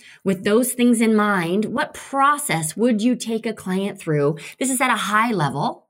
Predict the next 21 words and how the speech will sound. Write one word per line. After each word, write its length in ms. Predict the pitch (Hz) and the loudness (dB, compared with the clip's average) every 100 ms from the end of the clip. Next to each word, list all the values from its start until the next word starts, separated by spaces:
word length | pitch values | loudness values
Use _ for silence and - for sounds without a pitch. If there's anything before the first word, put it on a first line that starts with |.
| - | -4
right? 240 | 175 196 | -4 -2
But 120 | 214 | -2
what 180 | 247 311 | -2 -2
process 440 | - 311 - 302 269 | 0 -2 0 -6 -4
would 140 | 226 | -4
you 80 | 240 | -2
take 240 | 240 240 | -2 -2
them 160 | 233 214 | -2 -2
through 420 | 175 151 143 240 - - - - | 0 2 2 0 -4 -16 -14 -4
to 100 | 220 | -2
get 240 | 233 - | 0 0
them 140 | 262 | -2
from 200 | 247 185 | 2 4
where 160 | 185 208 | 4 4
they 160 | 233 240 | 4 2
stand 680 | - 196 190 214 233 226 | 0 0 2 4 2 2
today, 680 | 208 170 156 175 240 311 349 | -2 2 2 2 2 -2 -4
that 200 | 180 - | -4 -4
snapshot 500 | - 190 190 190 196 | -4 -2 -2 -2 -2
in 160 | 196 185 | 0 -2
time, 520 | 180 170 180 233 330 | -4 -2 0 0 -2